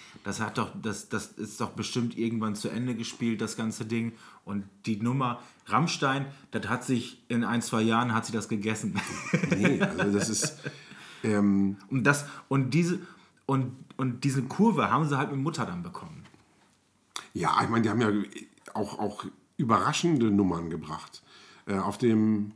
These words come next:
Speaker 2: weiß nicht, ob das danach war. Reise, Reise jedenfalls. Da haben sie ja, äh, mit Los so eine geile Nummer, die mit Akustikgitarre gespielt
Speaker 1: Ja,
Speaker 2: wird.
Speaker 1: ja, ja.
Speaker 2: Und auch diese, diese, diese Wortspielereien einfach, die finde ich herrlich.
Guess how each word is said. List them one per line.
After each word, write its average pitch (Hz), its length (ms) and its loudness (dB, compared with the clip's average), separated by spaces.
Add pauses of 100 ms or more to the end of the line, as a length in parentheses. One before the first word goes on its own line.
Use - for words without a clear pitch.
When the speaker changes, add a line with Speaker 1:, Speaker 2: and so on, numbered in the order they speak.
(160)
Speaker 2:
weiß 101 180 -2
nicht, 104 100 -2
ob 90 100 -10
das - 180 -6
danach 98 420 0 (220)
war. 127 520 -6
Reise, 113 400 0
Reise 135 340 0
jedenfalls. 143 720 -4 (720)
Da 113 160 0
haben 123 120 4
sie 113 120 2
ja, 110 320 4
äh, 98 160 0
mit 101 400 2
Los 131 680 4 (560)
so - 140 -4
eine 101 140 2
geile 98 340 2
Nummer, 104 360 4
die 104 180 2
mit 104 180 4
Akustikgitarre 135 840 -2
gespielt 139 360 -2
Speaker 1:
Ja, 127 140 0
Speaker 2:
wird. 147 160 0
Speaker 1:
ja, 107 240 -4
ja. 101 140 -8 (580)
Speaker 2:
Und 104 300 -2
auch 104 120 -8
diese, 117 240 -2
diese, 98 340 0
diese 98 340 -2
Wortspielereien 110 1000 2
einfach, 82 400 -8
die 92 100 -14
finde 101 220 -4
ich - 80 -14
herrlich. 92 420 -8